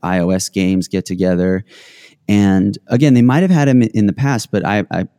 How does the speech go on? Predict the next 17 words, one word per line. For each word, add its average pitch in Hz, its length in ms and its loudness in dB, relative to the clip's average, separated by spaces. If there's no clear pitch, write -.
at 90 60 -4
least 98 180 -6
I 90 80 -4
participated 98 640 -4
in 85 160 -2
this - 300 -6
year. 73 220 -2
And 101 180 0
really 175 200 2
what 117 180 2
I 98 60 2
wanted 98 280 2
to 92 80 -2
kinda 92 220 -4
mention 92 440 -2
is 82 140 -4
that 85 260 -4